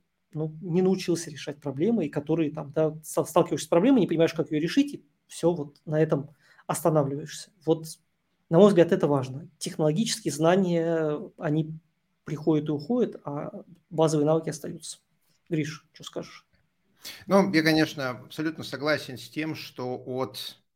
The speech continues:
Speaker 2: блин, как непривычно в наушниках, ну ладно, такая тишина сразу, а, что, а, от программиста, в принципе, от сотрудника нужно две вещи. Чтобы он мог делать работу и чтобы он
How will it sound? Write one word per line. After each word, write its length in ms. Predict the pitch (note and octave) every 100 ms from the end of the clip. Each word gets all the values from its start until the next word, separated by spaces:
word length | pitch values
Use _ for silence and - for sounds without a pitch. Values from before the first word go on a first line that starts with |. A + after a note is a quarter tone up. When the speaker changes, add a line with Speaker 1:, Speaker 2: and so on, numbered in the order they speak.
| -
Speaker 2:
блин, 200 | A2+ G#2
как 260 | A2+ G#2+
непривычно 580 | A2+ G#2+ C3 B2 - A#2
в 60 | F#2+
наушниках, 720 | G#2 B2 D3 - A2+ - - -
ну 120 | G#2+
ладно, 420 | G#2+ G2 F2+ - - - - -
такая 240 | - - G2
тишина 500 | G2 - G#2+ G#2 A2+
сразу, 520 | - G#2+ G2 F#2 F#2 - - -
а, 280 | A#2+ A#2 A2+
что, 600 | - - - C#3+ E3 D#3+ C3+ B2 A#2
а, 200 | B2 B2
от 180 | - -
программиста, 640 | D3 C3+ D3 G3+ A3+ - B2
в 100 | -
принципе, 560 | D#3+ F#3+ E3+ - -
от 220 | - C3
сотрудника 800 | - C#3+ C3 E3+ A#3+ F3+ D#3 C3
нужно 460 | B2 D#3+ C3+ B2+ G#2+
две 460 | F2+ F2+ A2 B2
вещи. 480 | G#2 G#2 G2 - G2+ - _ - _
Чтобы 380 | - - C3+ G#2+
он 520 | D#3 D#3 C3+ A#2 G#2 - _ _
мог 260 | B2+ F#3 F#3+
делать 520 | D3 C#3+ A#2+ G#2 - -
работу 760 | A2 A2+ A#2 A2+ - G2+ F2 -
и 40 |
чтобы 340 | - - G#2+ C#3+
он 320 | D3+ B2+ A#2+